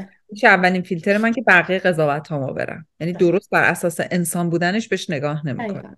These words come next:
Speaker 2: دقیقاً.
Speaker 1: آدم نیست دیگه.
Speaker 2: اونم، اونم یه پیش‌فرض جداییه دیگه. من یه چیزی که،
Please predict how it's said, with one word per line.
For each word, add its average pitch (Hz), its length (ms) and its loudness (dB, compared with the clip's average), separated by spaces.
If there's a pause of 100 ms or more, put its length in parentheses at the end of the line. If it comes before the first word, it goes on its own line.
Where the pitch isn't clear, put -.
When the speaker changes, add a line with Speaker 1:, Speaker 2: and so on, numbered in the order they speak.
Speaker 2:
دقیقاً. 202 260 -4
Speaker 1:
آدم 214 260 6
نیست 214 300 0
دیگه. 147 240 0
Speaker 2:
اونم، 440 340 4
اونم 381 380 2
یه 392 100 6
پیش‌فرض 285 580 2
جداییه 214 680 2
دیگه. 185 240 -6
من 508 160 2
یه 587 120 6
چیزی 494 240 -4
که، 480 60 -4